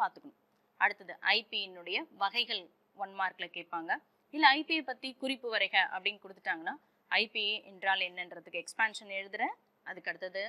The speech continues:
அதனுடைய டெஃபினேஷன் எழுதுறீங்க, அதுக்கப்புறம் அதனுடைய வகை எழுதுறீங்க. வகை எழுதும் போது ஒரே ஒரு பாயிண்ட் மட்டும் எக்ஸ்ட்ரா சேர்த்து எழுதிக்கோ, ஒவ்வொரு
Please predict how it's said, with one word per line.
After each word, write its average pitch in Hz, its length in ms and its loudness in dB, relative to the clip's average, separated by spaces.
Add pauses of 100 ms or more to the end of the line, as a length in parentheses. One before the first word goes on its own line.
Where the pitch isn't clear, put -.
(140)
அதனுடைய 180 440 -6 (1300)
டெஃபினேஷன் 208 540 -2
எழுதுறீங்க, 202 400 -2 (420)
அதுக்கப்புறம் 233 460 -8 (140)
அதனுடைய 185 360 -10 (180)
வகை 214 220 0 (100)
எழுதுறீங்க. 165 340 -8 (500)
வகை 262 180 6 (180)
எழுதும் 294 280 0
போது 285 160 2 (160)
ஒரே 247 200 0
ஒரு 302 120 -6
பாயிண்ட் 247 320 -2
மட்டும் 220 300 -6 (180)
எக்ஸ்ட்ரா 220 260 -4 (100)
சேர்த்து 202 240 -4
எழுதிக்கோ, 196 300 -8 (360)
ஒவ்வொரு 285 480 -2